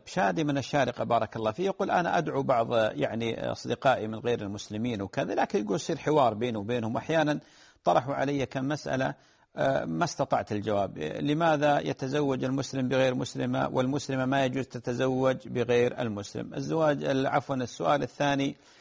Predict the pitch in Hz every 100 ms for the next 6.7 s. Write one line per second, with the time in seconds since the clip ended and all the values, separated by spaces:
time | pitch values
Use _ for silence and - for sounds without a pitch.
0 | - - 156 143 151 135 - - 131 131
1 | 143 135 - 139 139 131 127 131 - 131
2 | 131 123 127 - 143 - 131 107 123 -
3 | 120 131 131 - 123 135 131 127 127 -
4 | _ _ - 135 131 127 127 127 123 135
5 | - 123 120 135 131 - - 120 - 120
6 | 117 123 - 123 82 -